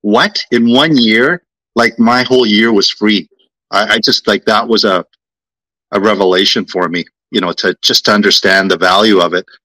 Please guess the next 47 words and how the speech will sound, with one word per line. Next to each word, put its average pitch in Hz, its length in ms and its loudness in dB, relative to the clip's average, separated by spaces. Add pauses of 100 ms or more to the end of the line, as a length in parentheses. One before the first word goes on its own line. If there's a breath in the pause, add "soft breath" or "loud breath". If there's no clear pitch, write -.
(160)
So - 140 0
that 170 160 2
was 220 180 2
really 107 220 4
big. 104 300 2
And 123 340 0
in 190 180 2
Victoria, 175 680 2 (260)
you - 160 0
know, 160 120 2
I, 151 100 2
I'm 160 120 0
not 170 160 2
saying 151 260 0
it's 127 120 0
super 143 300 0
easy 135 320 0
to 147 100 0
be 147 180 0
an 139 220 -2
icon, 175 480 0 (540 soft breath)
but 139 380 2 (1120)
my 160 240 2
production's 175 640 0
been 139 200 0
pretty 147 260 -2
steady 117 400 0
my, 117 400 0
my 107 200 -2
entire 117 340 -2
career. 110 480 0 (220 loud breath)
When 165 140 2
I 220 40 2
got 254 200 -2
to 226 80 0
E 202 120 2
X - 160 -2
P, 160 140 -4
for 117 160 -2
whatever 139 340 0
reason, 127 420 0
I 104 180 0
pretty 143 280 -2
much 120 300 -2
doubled 113 280 0
my 95 120 -4
income 151 440 -4